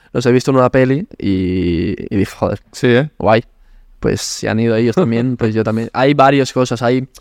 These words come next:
Speaker 1: en ese co-, perdón, en ese cole hay como, eh, guión, eh, para, para hacer guiones,
Speaker 2: Claro, dirección
Speaker 1: eh,
Speaker 2: igual.
Speaker 1: maquillaje, producción, editor
Speaker 2: Claro.
Speaker 1: y interpe-, interpretación
Speaker 2: Vale.
Speaker 1: también.
Speaker 2: A ti solo te mola la interpretación,
Speaker 1: Sí,
Speaker 2: ¿no?
Speaker 1: sí, sí, sí.
Speaker 2: Dirigir o producir o eso, ¿no?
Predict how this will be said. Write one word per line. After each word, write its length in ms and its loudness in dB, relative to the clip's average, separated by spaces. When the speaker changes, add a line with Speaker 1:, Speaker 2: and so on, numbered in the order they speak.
Speaker 1:
en 60 -2
ese 200 2
co-, 140 0
perdón, 260 0
en 60 0
ese 200 -2
cole 240 4
hay 140 4
como, 640 0
eh, 280 2
guión, 640 4
eh, 120 -2
para, 320 0
para 160 0
hacer 180 -2
guiones, 340 2
Speaker 2:
Claro, 140 0
dirección 460 0
Speaker 1:
eh, 20 -4
Speaker 2:
igual. 120 0
Speaker 1:
maquillaje, 920 2
producción, 760 0
editor 600 0
Speaker 2:
Claro. 280 -8
Speaker 1:
y 340 0
interpe-, 360 -2
interpretación 560 0
Speaker 2:
Vale. 40 -6
Speaker 1:
también. 280 -4
Speaker 2:
A 120 -4
ti 120 0
solo 200 2
te 80 0
mola 240 4
la 200 4
interpretación, 600 -2
Speaker 1:
Sí, 60 -4
Speaker 2:
¿no? 140 -8
Speaker 1:
sí, 180 -6
sí, 140 -8
sí. 160 -12
Speaker 2:
Dirigir 420 0
o 80 2
producir 400 -4
o 120 -6
eso, 200 -16
¿no? 80 -20